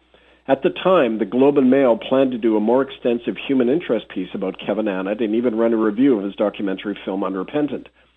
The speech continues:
But all that got canned because of official pressure. After my editor rewrote my article and removed most references to Kevin, he said that Kevin Annett was now on the Privy Council's shit list of untouchable people,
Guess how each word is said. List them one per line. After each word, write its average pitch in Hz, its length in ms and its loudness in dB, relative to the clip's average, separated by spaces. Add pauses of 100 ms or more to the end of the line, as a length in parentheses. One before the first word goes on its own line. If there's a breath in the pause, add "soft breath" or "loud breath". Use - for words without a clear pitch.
(200)
But - 120 0
all 156 160 8
that 151 220 6
got 147 260 2
canned 151 360 2
because 107 220 -4
of 101 100 -8
official 120 400 -4
pressure. 131 500 -2 (540 soft breath)
After 120 240 2
my 127 200 6
editor 131 320 2
rewrote 147 520 4
my 127 160 2
article 127 560 0
and 104 100 -4
removed 120 380 2
most 123 300 0
references 117 560 -4
to - 100 -16
Kevin, 156 380 -4 (380 soft breath)
he 190 140 -2 (140)
said 113 300 4
that - 160 -2
Kevin 160 300 2
Annett 131 280 2
was 104 200 -4
now 131 240 4
on 113 80 0
the 98 60 -4
Privy 175 320 0
Council's 131 460 -4 (160)
shit 180 240 -2
list 98 340 -4
of 104 120 -2
untouchable 120 600 -2
people, 123 460 -4